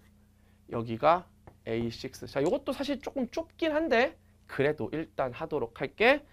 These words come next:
자, 얘는 일이야. 그럼 여기가 홀수인 경우하고 짝수인 경우 이렇게 두 가지가 있지 않겠니? 그죠? 자, 그래서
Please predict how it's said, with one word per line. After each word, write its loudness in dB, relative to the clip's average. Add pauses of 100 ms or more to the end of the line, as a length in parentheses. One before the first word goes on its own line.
(520)
자, 10 (340)
얘는 4
일이야. 6 (1200)
그럼 2
여기가 10 (140)
홀수인 2
경우하고 6
짝수인 2
경우 8
이렇게 0
두 -10
가지가 6
있지 -2
않겠니? 2 (1040)
그죠? 4 (400)
자, 10
그래서 12